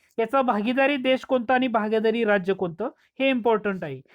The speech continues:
या वर्षीचा जो आंतरराष्ट्रीय गीता महोत्सव पार पडला हरियाणामध्ये, त्याचं भागीदारी राज्य होतं हरियाणा आणि भागीदारी देश होता तो मॉरिशस. म्हणजे हरियाणा आणि मॉरिशस हे दोन्ही लक्षात घ्या. फेब्रुवारी दोन हजार एकोणीस मध्ये याचं आयोजन झालेलं आहे मॉरिशसमध्ये.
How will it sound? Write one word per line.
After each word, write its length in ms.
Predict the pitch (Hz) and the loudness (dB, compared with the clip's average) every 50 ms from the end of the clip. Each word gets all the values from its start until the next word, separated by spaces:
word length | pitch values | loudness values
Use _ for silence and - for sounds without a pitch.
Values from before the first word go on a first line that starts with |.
| - _ - | -20 _ -2
या 160 | 214 240 262 | 2 2 4
वर्षीचा 360 | 277 277 254 - 285 262 277 269 | 4 2 0 -2 -4 -2 -2 0
जो 120 | 240 277 | 2 2
आंतरराष्ट्रीय 600 | 269 254 220 208 - 240 254 247 240 - 269 233 | 2 2 2 0 0 0 0 -2 -2 -4 -6 -6
गीता 220 | 226 214 - 254 | -6 -4 -2 -2
महोत्सव 360 | 247 233 240 240 233 - 254 247 | -2 0 -2 -4 -2 -2 -2 -2
पार 240 | - 247 233 226 | 0 2 0 2
पडला 320 | 226 - 233 220 208 214 214 | 2 0 0 0 0 0 0
हरियाणामध्ये, 680 | 196 202 196 196 196 190 190 185 180 175 180 226 302 - _ _ _ - | 0 2 0 0 0 0 -2 -4 -2 0 0 0 0 -2 _ _ _ -6
त्याचं 240 | - 214 208 - 240 | -4 -4 -2 0 0
भागीदारी 540 | 220 214 196 185 220 240 233 247 240 247 240 | 0 0 0 0 0 0 0 2 2 2 2
राज्य 300 | 226 226 220 185 202 214 | 2 2 2 2 0 -2
होतं 280 | 202 202 196 - 202 170 - | -2 -2 -4 -6 -8 -6 -4
हरियाणा 460 | - 190 190 220 247 247 240 196 208 269 - - _ _ _ - | -2 -2 0 2 2 2 2 2 0 -2 -4 -6 _ _ _ 0
आणि 240 | 202 208 220 247 | 0 0 0 0
भागीदारी 600 | 233 190 185 160 165 170 202 220 240 247 254 262 | -4 -4 -6 -10 -8 -8 -6 -2 0 0 0 0
देश 280 | 240 190 170 185 214 208 - | -2 -2 0 0 0 0 -2
होता 220 | 202 185 190 196 | -6 -6 -4 -4
तो 180 | 190 - - 240 | -4 -4 -4 -4
मॉरिशस. 500 | 226 208 190 175 165 151 147 - - 135 _ _ _ _ _ _ _ - | -2 0 0 0 0 -2 -6 -10 -14 -20 _ _ _ _ _ _ _ -6
म्हणजे 160 | 190 190 208 | -2 -2 -2
हरियाणा 380 | 196 190 196 196 220 233 247 262 | 0 0 2 2 2 2 2 2
आणि 120 | 269 277 | 0 0
मॉरिशस 500 | 277 269 254 233 226 226 - - 170 147 - _ | 2 2 2 2 2 0 -2 -4 -8 -10 -12 _
हे 280 | _ _ _ _ - 226 | _ _ _ _ -2 -2
दोन्ही 420 | 220 233 233 233 226 240 254 269 | 0 2 2 2 2 2 2 2
लक्षात 280 | 247 233 - - 226 208 | 2 0 -2 0 -2 -2
घ्या. 260 | 180 165 170 190 262 311 - _ _ _ _ - | -2 -2 -2 -2 -2 -4 -6 _ _ _ _ -2
फेब्रुवारी 420 | 247 240 214 254 269 285 285 311 | -2 0 2 4 4 4 4 2
दोन 220 | 302 277 277 277 277 | 2 2 2 4 4
हजार 220 | 262 254 262 269 | 4 4 4 2
एकोणीस 400 | 269 233 233 226 262 254 262 247 | 2 2 0 0 0 0 0 0
मध्ये 220 | 254 254 247 247 247 | -2 -2 0 0 0
याचं 160 | 233 240 254 | 0 2 4
आयोजन 460 | 247 233 226 226 233 226 247 247 240 | 4 4 4 4 2 0 -2 -2 -2
झालेलं 380 | 220 220 226 220 226 226 226 233 | 0 0 2 2 4 4 4 2
आहे 40 | |
मॉरिशसमध्ये. 760 | 233 226 214 190 190 196 180 190 196 180 - 185 180 180 226 302 | 2 2 2 2 2 2 0 -2 -6 -6 -6 -4 -2 0 0 0